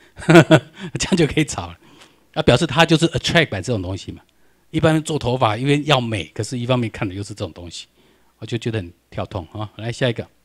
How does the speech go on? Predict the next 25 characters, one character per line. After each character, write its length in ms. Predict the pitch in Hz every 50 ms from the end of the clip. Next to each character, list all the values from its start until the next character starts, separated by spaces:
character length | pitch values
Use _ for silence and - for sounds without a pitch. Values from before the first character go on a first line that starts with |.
| _ _ _ _ _ _ _ _ _ _ _ _ _ _ _ _ _ _ _ _ _ _ _ _ _ _ _ _
来 120 | - 123 131
我 80 | 123
们 80 | 113 117
走 140 | - 113 95
快 180 | - 123 107
一 40 | 104
点， 120 | 95 92 - -
来 80 | 110
下 180 | 110 - 135 131
一 40 | 127
个， 100 | - 95
麻 140 | 101 104 117
烦 100 | 107 101
你， 80 | 98 - _ _ _ _ _ _ _ _
台 100 | - 104
生， 160 | 104 - 117 - _ _ _ _ _ _ _ _ _ _ _ _ _ _ _ _ _ _ _ _ _ _ _ _ _ _ _ _ _ _
台 80 | - 127
生， 200 | 131 160 156 151 - _ _
呃， 200 | - 131 131 135 - _ _ _ _ _ _ _ _ _ _ _ _ _ _ _ _ _
下 200 | - - 151 139
一 60 | 123
张， 160 | - 127 120 117
麻 180 | 113 104 101
烦 100 | 117 107
你。 120 | 92 85